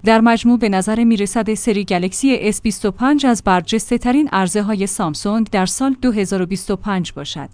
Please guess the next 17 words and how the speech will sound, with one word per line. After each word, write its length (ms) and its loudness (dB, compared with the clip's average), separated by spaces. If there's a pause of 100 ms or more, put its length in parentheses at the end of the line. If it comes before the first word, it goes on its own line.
(260)
مدل 340 4
جدید 360 0
اس 260 -2
بیست 220 -6
و 40 -4
پنج 340 -2
اسلیم 380 4
نیز 240 4
با 120 0
طراحی 480 -2
خاص 400 -4
و 100 2
ویژگی‌های 640 0
منحصر 500 -2
به 100 -4
فرد 320 -2
خود 320 -4